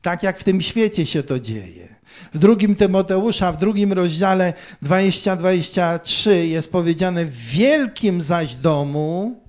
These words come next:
są nie czy-, nie tylko naczynia złote i srebrne, ale też drewniane, gliniane. Jedne służą do celów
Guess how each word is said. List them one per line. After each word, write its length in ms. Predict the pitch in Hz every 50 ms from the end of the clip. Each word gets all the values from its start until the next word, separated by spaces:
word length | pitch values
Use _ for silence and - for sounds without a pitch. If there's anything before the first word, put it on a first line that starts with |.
| - - _ _ _ - - _ _ _ _ -
są 240 | - - 196 190
nie 200 | 190 185 190 190
czy-, 200 | 185 - - 247
nie 320 | 247 214 190 180 190 185 185
tylko 340 | - 247 247 220 - 220 185
naczynia 580 | 180 180 170 - - 196 190 170 165 165 156
złote 560 | 131 120 135 151 175 175 170 170 170 - 151 151 -
i 120 | 156 143
srebrne, 1000 | 120 - - 143 143 139 135 127 131 127 131 131 135 135 139 147 160 185 202 208 202 _ _ _ _ _ - - - - - - -
ale 240 | - 196 208 208 190
też 260 | - 185 160 127 117
drewniane, 1080 | 113 - 143 143 139 120 120 135 156 170 175 175 170 165 165 165 165 160 156 156 160 160 - - - - -
gliniane. 1000 | 170 175 226 214 196 175 160 143 143 147 147 143 143 147 143 143 143 139 139 143 - - - _ -
Jedne 460 | 175 202 233 233 196 185 185 185 160
służą 480 | - - 180 202 214 196 156 180 175 160
do 140 | 160 160
celów 520 | 156 - - 170 160 156 151 143 143 -